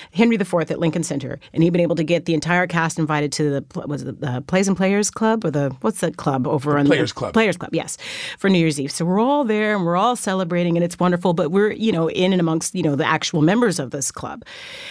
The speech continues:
Speaker 1: And it's New Year's Eve, and I'm doing a play, and I was still young, and I thought, "I'm gonna have a cigarette," you "No, why not? I'm gonna have a cigarette." And I don't smoke as a rule, but I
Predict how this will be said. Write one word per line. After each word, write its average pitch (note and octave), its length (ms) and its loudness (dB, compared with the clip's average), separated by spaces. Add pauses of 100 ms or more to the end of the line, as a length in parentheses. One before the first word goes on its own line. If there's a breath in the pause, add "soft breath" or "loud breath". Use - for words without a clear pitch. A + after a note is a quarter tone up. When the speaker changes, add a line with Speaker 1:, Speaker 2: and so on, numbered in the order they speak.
(220 loud breath)
Speaker 1:
And E3 340 4
it's A#3 160 -2
New A#4 300 0
Year's F4 200 2
Eve, A3+ 240 0
and G3+ 100 0
I'm G3 180 0
doing A3 320 2
a G3 60 -2
play, D#3+ 920 0
and D3+ 100 2
I D3 120 0
was D#3+ 120 0
still C#4+ 340 -2
young, F3+ 760 2
and F3 440 0
I F#3 80 2
thought, F3+ 300 -2
"I'm A#4 240 0
gonna A#3 160 0
have C3 200 -4
a - 100 -8
cigarette," - 960 -4 (140)
you G#3+ 160 4
"No, F3+ 180 2
why F3 340 0
not? - 320 -2
I'm - 80 0
gonna G#3 140 0
have G#3+ 100 -2
a F#3+ 60 -2
cigarette." - 640 -6 (840 loud breath)
And G3+ 400 2
I F3 260 2
don't F3+ 340 0
smoke E3 440 0
as C#3 100 -2
a D3 80 -2
rule, B2 400 -4
but C3 260 -4
I C3 160 -2